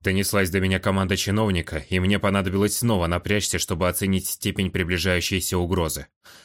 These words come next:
Двое стражей, прибывших с наместником, выдвинулись в мою сторону, но как-то без особого рвения. Конечно, им ведь было невдомек, что я больше не смогу повторить подобные атаки. Как и то, что я вообще держусь на ногах исключительно за счет одного упрямства.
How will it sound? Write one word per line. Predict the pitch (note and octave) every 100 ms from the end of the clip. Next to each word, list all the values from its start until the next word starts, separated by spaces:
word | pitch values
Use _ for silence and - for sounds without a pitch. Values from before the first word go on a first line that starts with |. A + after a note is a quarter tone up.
| _ _ _ -
Двое | F#2+ F#2+ A2 A2+
стражей, | - G#2+ A2+ F2+ D#2
прибывших | F#2 E2 D#2+ F2+
с | -
наместником, | F2 F2+ E2 D#2+ - D#2 D#2+
выдвинулись | F#2+ F#2+ F#2 F2+ F2
в | F2+
мою | F#2 F#2+
сторону, | - - E2+ C#2 C2+ - - -
но | E2+
как-то | E2+ G#2+ -
без | G2 G2+
особого | A#2 - D#2+ D#2+
рвения. | E2 F#2 D2 C2+ B1+ _ _ _ _
Конечно, | F3 A#2+ F2+ - E2+ -
им | - G#2
ведь | F#2+ F2
было | G2 G2
невдомек, | F#2+ E2+ F#2+ F#2 B2+
что | - -
я | E2+ D#2+
больше | E2+ - F2+
не | F2
смогу | G2 F2+ E2
повторить | D#2+ - D#2+ D#2 -
подобные | E2 D#2 D#2 D#2+
атаки. | E2 D#2 - B1 _ _ _ _ _ -
Как | F3 E3+
и | F#3
то, | - C#3+
что | - C#3+
я | B2
вообще | B2+ C3+ - A2
держусь | B2 G2 A2+ -
на | G#2+
ногах | G#2+ G#2+ -
исключительно | G#2+ G#2+ G#2 A2 G#2 A2
за | G#2
счет | G2+ G2+ G2
одного | F#2 G2 F2+ F2+
упрямства. | - E2 C#2+ - C2